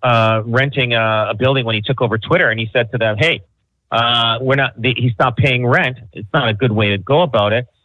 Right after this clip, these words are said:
And he says, "What are you gonna do about it? If you kick me out, <laughs> who are you gonna fill this,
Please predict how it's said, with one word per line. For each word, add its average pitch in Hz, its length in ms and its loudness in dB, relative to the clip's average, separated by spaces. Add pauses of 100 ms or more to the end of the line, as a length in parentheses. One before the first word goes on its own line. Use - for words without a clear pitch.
(140)
And 135 300 -2
he 135 160 0
says, 127 120 0
"What 143 140 2
are 156 40 2
you 143 60 0
gonna 143 140 2
do 156 140 2
about 101 240 2
it? 82 60 -4
If - 100 -12
you 127 80 0
kick - 240 -2
me 131 160 2
out, 135 300 2 (340)
<laughs> 131 460 -4
who 202 120 4
are 202 40 4
you 196 100 2
gonna 160 260 0
fill 180 160 2
this, 156 140 2